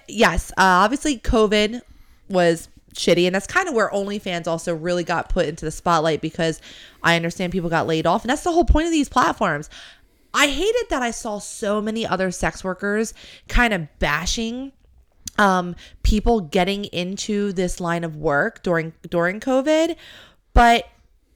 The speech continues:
if you listen to most of those same sex workers who were, you know, bashing, if you, if you go back into maybe their social media or maybe listen to them, a lot of them will say, "Oh, I got into sex work because I needed money for college."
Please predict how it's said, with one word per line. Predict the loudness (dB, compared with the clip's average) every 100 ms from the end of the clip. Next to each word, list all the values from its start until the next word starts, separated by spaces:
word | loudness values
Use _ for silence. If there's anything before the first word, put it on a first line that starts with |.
| _
if | 2 2
you | 0 0
listen | 2 2 2 -2
to | -2 -2
most | 0 0 0
of | -4
those | 0 -2 0
same | -4 -4
sex | -4 -6 -4
workers | -6 -4 -2 -2 -4
who | -4 -2
were, | 0 0 2 0 -2 -8 -20 -20 -8
you | -2
know, | 0 2
bashing, | 4 4 2 -4 -8 -10 -14 -18 -20 -4
if | -4
you, | 0 -2 -4 -12 -20 -12 -8
if | -6
you | 0
go | 2 2
back | 4 4 2
into | -4 -6
maybe | -4 -2 -2
their | -2
social | -2 -6 -6 -6
media | -4 -2 -2
or |
maybe | -2 -4
listen | -2 -4 -6 -10
to | -6
them, | -2 0 -2 -8 -18 -20 _
a | 0
lot | 4 4 4
of | 2
them | 0
will | -2
say, | -2 -2 0 -2
"Oh, | -2 -2
I | -4
got | -6
into | -6 -6
sex | -6 -4
work | -6 -6
because | -4 -2
I | -2
needed | -2 -4
money | -4 -6
for | -6 -4
college." | 2 4 2 -2